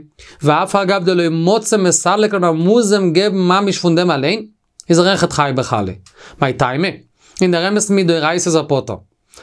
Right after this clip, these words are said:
מיט דער רבנן האט מען חייב געווען, אלס מראה זיין, בהמה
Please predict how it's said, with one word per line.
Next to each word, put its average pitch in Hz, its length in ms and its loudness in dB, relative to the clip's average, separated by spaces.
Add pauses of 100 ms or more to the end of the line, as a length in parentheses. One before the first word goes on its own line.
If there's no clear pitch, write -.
מיט 151 100 4
דער 151 120 0
רבנן 180 320 2
האט 214 100 2
מען 180 180 2
חייב 196 300 -2
געווען, 180 400 0 (460)
אלס 175 200 -2
מראה 196 200 -2
זיין, 202 440 -4
בהמה 190 420 0